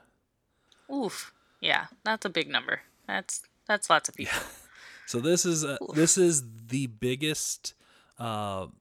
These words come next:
Speaker 2: not only flu, but just virus or any sort of sickness. And it's killed the most people as,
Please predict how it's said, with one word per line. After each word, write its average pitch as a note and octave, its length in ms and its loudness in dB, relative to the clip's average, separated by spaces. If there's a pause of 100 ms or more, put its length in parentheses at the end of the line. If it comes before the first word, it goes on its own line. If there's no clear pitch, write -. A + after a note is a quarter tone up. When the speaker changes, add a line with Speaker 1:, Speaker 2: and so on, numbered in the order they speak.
(120)
Speaker 2:
not C3 280 -2
only D3 180 0
flu, C3 560 0
but A2+ 240 -6
just A2+ 380 -4
virus A2+ 1000 -2
or G#2+ 220 -10
any A#2+ 240 -6
sort A#2 280 -4
of F#2+ 100 -10
sickness. - 680 -2
And F#2+ 220 -12
it's B1+ 200 -8
killed A2 260 -10
the G#2 80 -8
most G#2+ 380 -6
people F2+ 560 -6
as, F#2 220 -12